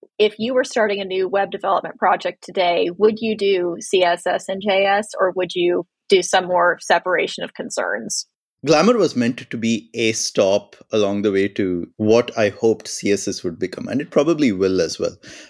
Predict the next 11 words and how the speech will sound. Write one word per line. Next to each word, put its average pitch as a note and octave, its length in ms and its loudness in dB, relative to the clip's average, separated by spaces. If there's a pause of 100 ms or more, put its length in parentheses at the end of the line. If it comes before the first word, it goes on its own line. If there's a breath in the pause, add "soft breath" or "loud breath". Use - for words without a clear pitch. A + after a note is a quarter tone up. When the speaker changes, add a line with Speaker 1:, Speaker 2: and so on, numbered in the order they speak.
(160 loud breath)
Speaker 2:
The C#3+ 120 4
idea F3+ 280 2
that F3 300 -2
not B2+ 240 0
only F#3 200 -4
should C#3+ 300 -4
you B2 180 0
be A2+ 360 -8
able A2+ 360 2
to F#2+ 480 -2 (400)
write, B2 460 2